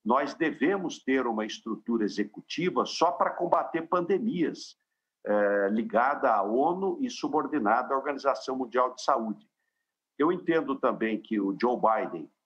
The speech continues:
e nós temos que estar atento, ele vai tentar fazer,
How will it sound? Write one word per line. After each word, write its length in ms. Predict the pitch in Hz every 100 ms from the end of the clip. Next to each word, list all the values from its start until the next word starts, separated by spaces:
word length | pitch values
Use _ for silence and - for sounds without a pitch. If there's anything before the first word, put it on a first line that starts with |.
| _
e 60 | 113
nós 260 | 123 120
temos 240 | - 131 -
que 120 | 131
estar 180 | - 127
atento, 600 | - 120 110 87 - - _ _ _ -
ele 220 | 135 147
vai 300 | 151 160 165
tentar 400 | 165 135 - 143 -
fazer, 520 | 120 113 - 117 -